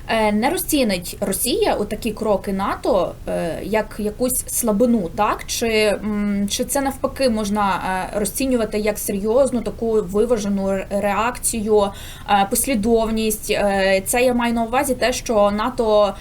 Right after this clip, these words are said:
всіляко не хоче надавати Україні, власне, ці системи і боїться, можливо, щоб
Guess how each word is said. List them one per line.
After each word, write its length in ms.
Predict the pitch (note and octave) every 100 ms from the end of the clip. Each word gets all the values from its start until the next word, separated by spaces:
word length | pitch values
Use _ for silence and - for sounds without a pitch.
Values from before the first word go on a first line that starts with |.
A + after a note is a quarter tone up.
| - -
всіляко 480 | B3+ A#3+ A#3 A#3
не 120 | A3+ A3+
хоче 360 | B3 G3 G3+
надавати 480 | F#3+ F#3+ G3 F#3+ G3
Україні, 560 | G3 A#3 A#3 G#3 F3 F3
власне, 580 | F3 F3+ - F#3+ F#3 -
ці 160 | G#3+
системи 680 | G3+ G3+ - C4 F#4 D#4 B3
і 260 | - G3+ F#3+
боїться, 400 | G#3+ A#3 B3 A3
можливо, 380 | G3+ G#3 A3
щоб 240 | G#3 -